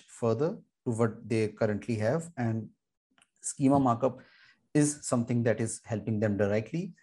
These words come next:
in, uh, understanding what the page is about, what the content is about,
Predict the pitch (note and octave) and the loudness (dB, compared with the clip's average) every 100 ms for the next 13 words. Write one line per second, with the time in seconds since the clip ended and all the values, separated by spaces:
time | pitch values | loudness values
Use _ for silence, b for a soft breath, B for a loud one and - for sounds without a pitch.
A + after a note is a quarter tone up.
0 | b b - B2 A2+ A2+ G#2+ - _ _ | b b -2 2 4 2 -4 -14 _ _
1 | _ _ _ - - C3 B2+ B2 A2+ A2+ | _ _ _ -16 -10 -4 -2 0 2 2
2 | A#2 G#2+ G#2+ A2 F#2+ G#2 - C3+ D3+ D3 | 0 -2 -2 -4 -2 -4 0 2 2 0
3 | - _ - B2+ B2+ A#2+ A#2 A2 - G#2+ | -8 _ -2 0 2 2 0 0 -6 -8
4 | F2 F#2+ - B2+ E3 D3+ D3 C3+ C3 B2+ | -8 -8 -4 -4 -2 -4 -2 -2 0 0
5 | B2+ | 0